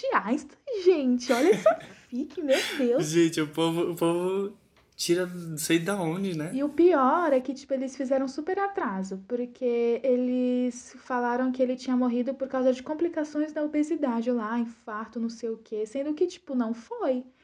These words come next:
Speaker 1: Ele nem passou mal, ele tá bem, ele tá ótimo, ele, ele abre espacate, gente, ele é incrível e, tipo, as pessoas falando que ele morreu em decorrência da obesidade,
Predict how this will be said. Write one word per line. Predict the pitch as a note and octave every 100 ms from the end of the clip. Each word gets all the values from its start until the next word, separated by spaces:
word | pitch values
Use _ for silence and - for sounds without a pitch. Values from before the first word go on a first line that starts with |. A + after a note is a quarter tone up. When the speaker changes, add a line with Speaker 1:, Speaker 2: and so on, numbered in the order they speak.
| _ _
Speaker 1:
Ele | B3 A#3+
nem | B3+
passou | D4 G4+ - A#4+ A#4+
mal, | B3 D4
ele | B3+
tá | - D#4
bem, | F#4 C4+
ele | D4
tá | C4 C#4+ D4
ótimo, | A#3+ D#4 - C4
ele, | B3+ B3+
ele | B3
abre | C4 C4
espacate, | D4 - E4 - C4+ C4+ - F4+
gente, | C#4 G#3 A#3+
ele | A3
é | A3
incrível | B3+ - C#4+ B3+ D#4 E4+ D#4+
e, | D4
tipo, | D4 - C4+ B3 B3 _ _ _
as |
pessoas | - B3+ B3+
falando | B3+ B3 B3
que | C4
ele | B3
morreu | B3 A#3+ A#3 A#3
em | A3+
decorrência | A3+ A3+ A3+ A3+
da | A3 G#3+
obesidade, | G#3 G3 G3 G3 A#3 D#4 B3 A#3